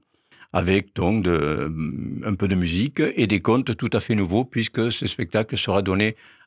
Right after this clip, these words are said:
en public pour la première fois après avoir été rodé un petit peu.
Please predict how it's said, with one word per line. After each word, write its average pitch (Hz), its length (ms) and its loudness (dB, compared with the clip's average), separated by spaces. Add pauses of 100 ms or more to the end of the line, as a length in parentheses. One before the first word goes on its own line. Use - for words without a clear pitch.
(120)
en 147 140 2
public 127 380 0
pour 135 120 0
la 117 100 2
première 110 380 2
fois 120 260 4
après 117 280 2
avoir 101 260 4
été 98 200 0
rodé 90 280 2
un 110 120 0
petit - 240 -8
peu. - 160 -12